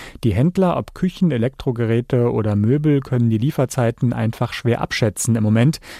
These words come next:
weil immer wieder andere Einzelteile fehlen und wenn es nur ein Beschlag für eine Schranktür ist, wegen dem dann der ganze Schrank nicht geliefert werden kann.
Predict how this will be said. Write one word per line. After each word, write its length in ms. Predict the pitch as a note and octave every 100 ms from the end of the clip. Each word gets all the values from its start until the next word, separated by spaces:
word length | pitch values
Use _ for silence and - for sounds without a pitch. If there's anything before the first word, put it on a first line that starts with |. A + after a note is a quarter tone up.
| -
weil 160 | - G#2+
immer 200 | B2+ C3
wieder 280 | A#2 A#2+ -
andere 380 | C#3+ F#3+ C#3 B2
Einzelteile 680 | C3 F3 D3+ C3 C3 A#2+ A2
fehlen 540 | - C#3 E3+ E3+ E3
und 160 | C3 A#2
wenn 140 | B2+
es 160 | C3+ C3
nur 160 | B2
ein 240 | - B2 D3+
Beschlag 500 | B2 - A#2+ C#3 -
für 160 | C#3+
eine 180 | B2 A#2
Schranktür 540 | - B2 D3+ - D#3
ist, 340 | C#3 D3 - A#2+
wegen 220 | A2+ A2
dem 240 | A2+ A#2
dann 200 | A2+ A2+
der 120 | G#2+ G2+
ganze 300 | G#2 A2 A2
Schrank 440 | - G#2 G2 -
nicht 260 | G2+ - -
geliefert 420 | A2 G#2+ G#2+ -
werden 260 | D2+ G2+
kann. 300 | F#2 - C#2+